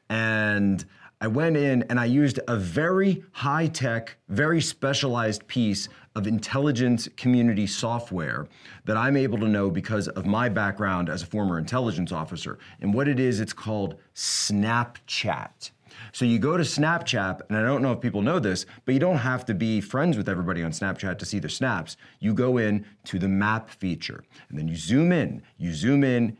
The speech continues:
you zoom in, where? Specifically on that border of Poland and Belarus, and you see who's posting. Crazy, I know. Nobody in the mainstream media, no one in corporate media will tell you the truth about this.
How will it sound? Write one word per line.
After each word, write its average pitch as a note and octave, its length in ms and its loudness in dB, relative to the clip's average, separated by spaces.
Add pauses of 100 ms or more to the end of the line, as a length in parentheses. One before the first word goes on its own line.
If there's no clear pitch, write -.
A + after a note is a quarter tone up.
you E2+ 140 -4
zoom B2 260 2
in, F2+ 340 0 (120)
where? G2+ 360 -2 (160)
Specifically D#3 1000 -4
on A#2 360 2
that G#2 400 -2
border F#2 440 -2 (240)
of - 220 -10
Poland G2+ 680 0
and A#2 160 2
Belarus, F#2 580 -2 (200)
and C#3+ 120 2
you C#3 60 4
see G2 240 0
who's G2 220 -2
posting. A#2+ 500 -4 (300)
Crazy, B2+ 640 0
I F2 140 0
know. B2+ 360 0 (220)
Nobody D#3 640 4
in A#2 140 2
the G2 60 2
mainstream A2+ 600 2
media, E2 480 -2 (200)
no B2+ 200 4
one D#3 160 4
in D3+ 80 2
corporate B2 380 -2
media G2 320 0 (200)
will A#2+ 180 2
tell C#3+ 500 2
you A#2+ 460 4
the F#2 120 0
truth C3 480 0 (120)
about F2+ 360 -2
this. - 240 -6